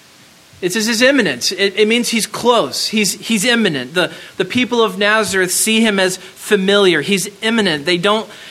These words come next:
they don't like that he's so close. They want a Savior who's far away, only transcendent, hard to reach, high and exalted. That's what they're looking for in a Savior.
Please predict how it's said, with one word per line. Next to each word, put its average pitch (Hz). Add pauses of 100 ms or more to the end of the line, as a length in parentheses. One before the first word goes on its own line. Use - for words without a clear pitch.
they 208
don't 226
like 233
that 190
he's 190
so 202
close. 185
They 190
want 240
a 254
Savior 226
who's 190
far -
away, 196 (480)
only 285
transcendent, 220
hard 262
to 233
reach, 214
high 269
and 262
exalted. 196
That's 262
what 254
they're 208
looking 190
for 180
in 165
a 151
Savior. 131